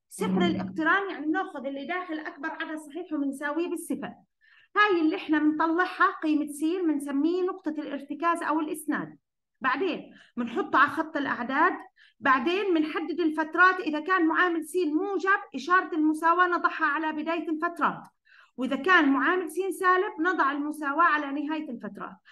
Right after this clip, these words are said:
عشان هذا الكلام يكون واضح أمامك وترجع رجوع وتكون فاهمه، خلينا ناخذ أول مثال. أعد تعريف قاف السين يساوي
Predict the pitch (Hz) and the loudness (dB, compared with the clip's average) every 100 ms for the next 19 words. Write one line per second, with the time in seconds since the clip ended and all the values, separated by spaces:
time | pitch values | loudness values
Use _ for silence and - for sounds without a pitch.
0 | - - 302 302 440 359 415 392 - 349 | -18 0 0 4 2 2 0 0 -2 2
1 | 330 311 311 370 349 359 339 330 - 302 | 4 4 4 2 2 4 4 0 -4 -2
2 | 311 277 254 285 277 359 247 240 254 277 | 0 0 -2 -6 -4 -2 -2 -4 -4 -2
3 | 311 311 226 233 330 330 330 339 339 330 | 0 0 -2 -6 -2 0 4 2 2 0
4 | 311 403 349 339 370 285 - 330 311 302 | 0 2 2 2 0 -2 -4 -2 0 0
5 | 311 302 - _ _ _ _ - - 392 | 0 -2 -10 _ _ _ _ -14 -2 0
6 | 370 - 349 359 330 - - 330 339 330 | 0 -2 -2 0 -2 -4 0 0 0 -6
7 | 359 359 349 320 320 277 277 320 - | -2 0 0 -2 0 0 0 -4 -6